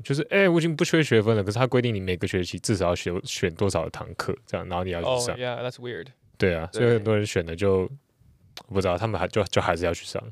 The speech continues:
Speaker 3: 因为我就是从这个人身上发现一件事，就是美国跟台湾一个蛮大的差异，就是美国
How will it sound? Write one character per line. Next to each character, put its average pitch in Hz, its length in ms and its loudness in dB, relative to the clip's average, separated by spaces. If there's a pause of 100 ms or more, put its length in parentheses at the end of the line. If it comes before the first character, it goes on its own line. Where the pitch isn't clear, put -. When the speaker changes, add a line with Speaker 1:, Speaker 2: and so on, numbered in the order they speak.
Speaker 3:
因 160 80 -8
为 180 40 0
我 113 160 -2
就 151 160 -8
是 143 80 -6
从 104 280 -12
这 143 120 -14
个 113 80 -6
人 101 160 -4
身 110 160 -12
上 110 140 -12
发 107 240 -6
现 107 160 -14
一 92 60 -14
件 95 120 -10
事， 92 200 -14
就 95 80 -14
是 98 280 -12 (380)
美 107 180 -4
国 117 160 0
跟 131 140 0
台 131 120 0
湾 117 140 0
一 113 40 -8
个 110 80 -8
蛮 98 180 -8
大 104 200 2
的 87 60 -2
差 95 300 -2
异， 92 160 -14
就 110 180 -16
是 113 140 -6
美 104 260 -6
国 101 400 -6